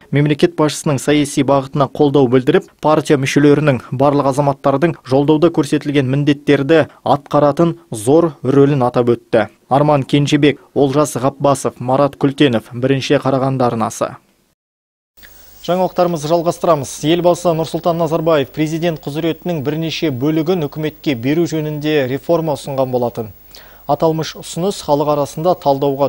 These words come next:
түсіп, түсіндіру жұмыстары жүргізілуде. Облысымыздағы Сарыарқа экономикалық аймағының қызметкерлері де жергілікті заңгерлермен кездесіп, аталмыш ұсыныс жайлы пікірлерін білді.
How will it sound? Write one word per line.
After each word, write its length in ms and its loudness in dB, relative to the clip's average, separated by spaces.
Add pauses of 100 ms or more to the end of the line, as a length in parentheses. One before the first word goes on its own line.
түсіп, 400 -2 (340)
түсіндіру 400 -2
жұмыстары 480 -4
жүргізілуде. 560 -4 (560)
Облысымыздағы 800 0
Сарыарқа 540 -2
экономикалық 640 -2
аймағының 400 -2
қызметкерлері 720 -4
де 160 -2
жергілікті 640 -4
заңгерлермен 720 -6
кездесіп, 560 -4 (240)
аталмыш 560 -4
ұсыныс 320 -8
жайлы 460 0 (100)
пікірлерін 480 0
білді. 380 -4